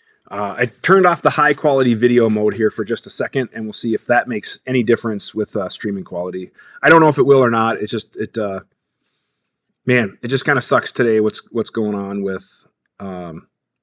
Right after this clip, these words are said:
the video quality. But yeah, Josh says we're only getting roughly ten frames a second. So there's definitely something going on. I,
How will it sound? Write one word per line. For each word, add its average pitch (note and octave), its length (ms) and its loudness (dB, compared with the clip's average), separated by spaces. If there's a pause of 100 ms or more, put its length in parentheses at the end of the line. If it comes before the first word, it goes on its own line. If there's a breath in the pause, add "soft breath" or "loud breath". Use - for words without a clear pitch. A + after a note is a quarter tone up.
the A2+ 80 2
video A#2 300 4
quality. F#2 360 -8
But B2 140 -6
yeah, C#3 160 6
Josh B2+ 300 2
says C3 200 4
we're B2 140 2
only B2 140 2
getting A#2 200 2
roughly A2 280 -2
ten A2 200 -6
frames G#2 280 -4
a G2 40 -10
second. F#2 420 -12
So F2+ 280 -12 (440 soft breath)
there's D#3 120 6
definitely G3+ 300 6
something D#3 300 2
going C3+ 200 4
on. B2 420 0
I, A#2 280 2